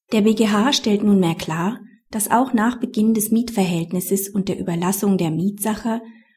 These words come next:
eine den Vertrag auf seine Wirkungen ex tunc vernichtende Anfechtung möglich ist.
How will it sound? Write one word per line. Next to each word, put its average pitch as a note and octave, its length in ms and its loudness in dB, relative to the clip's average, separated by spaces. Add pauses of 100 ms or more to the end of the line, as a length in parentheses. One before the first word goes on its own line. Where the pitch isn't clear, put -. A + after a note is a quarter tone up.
(200)
eine A3+ 240 4
den A3 160 2
Vertrag G3 540 -2
auf - 140 -2
seine E3+ 320 -2
Wirkungen G3 560 0
ex - 280 -6
tunc A3+ 280 -2
vernichtende F#3 640 -2
Anfechtung E3+ 640 -2
möglich F#3+ 480 2
ist. - 320 -8